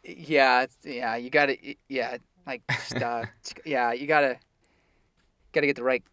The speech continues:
Speaker 1: uh, <laughs> kanji, I guess, in that instant.
Speaker 2: Right,
Speaker 1: Um,
Speaker 2: yeah, I guess it depends a lot on that, yeah. <laughs>
Speaker 1: Yeah,
Speaker 2: Hmm.
Speaker 1: uh, but I, I guess that's something I can, like, look into, 'cause I can't,
Speaker 2: Yeah.
Speaker 1: I can't on the top of my head. I, I, I, I can't even think of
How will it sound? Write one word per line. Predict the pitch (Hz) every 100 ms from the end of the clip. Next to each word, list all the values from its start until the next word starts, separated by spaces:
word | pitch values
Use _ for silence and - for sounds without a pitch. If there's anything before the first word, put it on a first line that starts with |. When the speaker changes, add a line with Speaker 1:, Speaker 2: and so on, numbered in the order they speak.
| -
Speaker 1:
uh, | 139 123
<laughs> | 120
kanji, | - 156 139 139
I | 139
guess, | 131 127 -
in | 127
that | 127 123
instant. | 131 - 127 107
Speaker 2:
Right, | 107 - -
Speaker 1:
Um, |
Speaker 2:
yeah, | 120
I | 110 104
guess | 110
it | 98
depends | 101 98 92
a |
lot | 87 85
on | 82
that, | 80 76
yeah. | 80 110 -
<laughs> | 143 - - - - - - -
Speaker 1:
Yeah, | 135 147 147 139 127 110
Speaker 2:
Hmm. |
Speaker 1:
uh, | 156 160 156 156 156 156 151 -
but | 160 214
I, | 240
I | 190
guess | 196 254
that's | 240
something | 220 196
I | 170
can, | 160 151
like, | 139 131
look | 139 151 151
into, | 147 - 139 131
'cause | 147
I | 143
can't, | 139 180 160 -
Speaker 2:
Yeah. | 120 139 80 147
Speaker 1:
I |
can't | 143 170
on | 147
the |
top | 131 143
of |
my | 131 123
head. | 131 131 123
I, | 147 -
I, | 165 175 180
I, | 180 190 170 -
I |
can't | 170 208
even | 165 135
think | - 147 139
of | 131 120